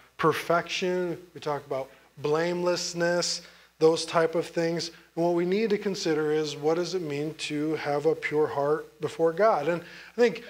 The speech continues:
once we're in kind of these high school years of our th-, our faith, we're thinking a, a lot about our outward purity, okay?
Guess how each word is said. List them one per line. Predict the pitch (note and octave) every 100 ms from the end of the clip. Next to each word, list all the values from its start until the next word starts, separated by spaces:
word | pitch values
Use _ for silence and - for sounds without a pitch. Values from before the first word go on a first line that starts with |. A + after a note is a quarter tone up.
| -
once | D#3+ F3 A3+ G#3+ -
we're | F#3 F#3 F#3
in | A3 A3
kind | G#3 G3
of | G3
these | F3+ E3+
high | - G3+
school | G#3+ - G3+
years | F3+ F#3+ F#3
of | F3
our | E3 E3
th-, | D#3+ F3 F#3
our | E3+ D#3
faith, | - E3+ F#3 F#3
we're | F3
thinking | F3 A3 A3 F#3+
a, | F3+ -
a |
lot | D#3 E3+ G3
about | E3 D#3 D#3+ D#3+ - - - - _ _ _ _
our | F3+ F3 F3 F3+
outward | F3+ G3 G3+ G3+ G3 G3 G3 F#3+ D#3+ - - _ _ _ _ _ _ _ _ _ -
purity, | G3 F3+ D#3 C3+ C3 - - _ _ _ _
okay? | C#3+ C3+ D#3 D#3+